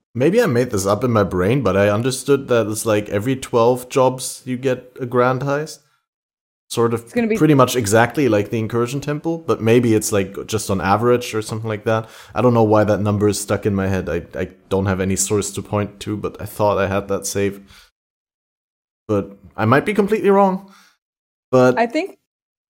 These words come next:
Speaker 2: we're gonna feel the danger if it's, like, if we can set up, I see they show us three blueprints, and I'm wondering, is that gonna be for the entire place? Like, through the re-, blueprint repository, for example. Is it, is the entire Grand Heist gonna be a repository, or is that just one section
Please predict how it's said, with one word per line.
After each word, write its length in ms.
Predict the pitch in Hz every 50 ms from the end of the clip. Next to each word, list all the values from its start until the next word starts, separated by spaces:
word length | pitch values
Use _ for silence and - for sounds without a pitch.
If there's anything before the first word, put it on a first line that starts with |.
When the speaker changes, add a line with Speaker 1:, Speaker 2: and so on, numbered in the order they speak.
| _ _ _ _ _ _ _ _ _ _ -
Speaker 2:
we're 180 | 202 220 240
gonna 200 | 226 262 254 233
feel 460 | 226 - - - 233 226 233 226 233
the 120 | 226 190 220
danger 680 | 190 180 - 202 190 196 202 214 214 262 285 302 311 -
if 200 | - 202 196 208
it's, 240 | 208 - - - -
like, 380 | 202 190 185 185 180 185 - -
if 140 | - 208 196
we 100 | 226 233
can 160 | 220 226 202
set 240 | 202 - - 226 208
up, 280 | 208 202 170 - _ _ _ _ _ _ _
I 80 | - 208
see 220 | 202 - 294 302
they 120 | 277 320 311
show 220 | - - 269 233
us 180 | 226 233 233 -
three 300 | - - 208 214 226 226
blueprints, 800 | 180 - 190 196 202 190 196 - 196 175 170 151 - - - - _ _ _ _ _ _ _ _ _ _ _ _ _ -
and 80 | 208
I'm 140 | 214 208 208
wondering, 380 | 220 226 226 220 220 214 208 202
is 180 | - 202 208
that 160 | 196 220 214 208
gonna 140 | 220 208
be 160 | 175 196 190 190
for 160 | - - 180
the 280 | 175 175 170 156 -
entire 600 | - 185 175 - - - - 170 160 170 190 220 233
place? 420 | 233 _ - 233 247 320 285 -
Like, 260 | - 143 139 139 -
through 100 | - 180
the 120 | 185 - 190
re-, 320 | 170 185 - - - 190
blueprint 520 | 202 180 214 262 269 262 - 262 226 - -
repository, 720 | 180 180 - - 190 170 170 - - - - 160 151 143
for 140 | 143 - 156
example. 400 | 156 - - 175 180 - - 113
Is 100 | 170 175 202
it, 140 | 190 -
is 180 | - 208 208 208
the 120 | 226 226
entire 360 | 202 196 - - 202 196 208 208
Grand 260 | 208 214 208 208 202
Heist 260 | 214 202 208 208 -
gonna 120 | 214 202
be 80 | 196 202
a 40 | 190
repository, 640 | 196 190 - 214 202 214 220 214 - 262 254 226
or 20 | 190
is 80 | 185
that 100 | 196 185
just 180 | 180 175 175 -
one 320 | 196 180 180 185 190 190
section 680 | 180 - - - 185 175 - - - 170 151 147 -